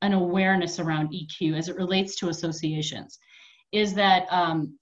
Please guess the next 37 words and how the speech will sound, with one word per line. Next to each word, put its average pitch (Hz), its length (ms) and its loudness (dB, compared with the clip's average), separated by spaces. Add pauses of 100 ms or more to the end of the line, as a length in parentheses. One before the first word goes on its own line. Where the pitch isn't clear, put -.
what 202 220 -2
I'm 269 280 6
noticing 196 640 0 (880)
is 196 280 2
over 262 160 2
the 294 80 2
course - 340 0
of 190 120 0
maybe 190 340 2
the 180 120 0
last 175 540 0
seven, 180 640 0 (260)
you 208 120 -2
know, 156 140 -2
seven 247 680 4
years 190 300 2
to 185 140 -4
now, 151 220 -4 (680)
seven 359 400 6
years 240 260 6
ago, 156 540 0 (440)
maybe 247 580 6
someone 302 340 6
had 285 140 6
heard 285 200 2
of 262 80 0
emotional 269 460 4
intelligence. 262 880 2 (480)
A 214 60 0
lot 220 220 6
of 240 100 0
people 240 240 0
had 196 240 2
not. 165 340 0 (500)
But 214 160 -4
those 277 320 4
people, 285 680 2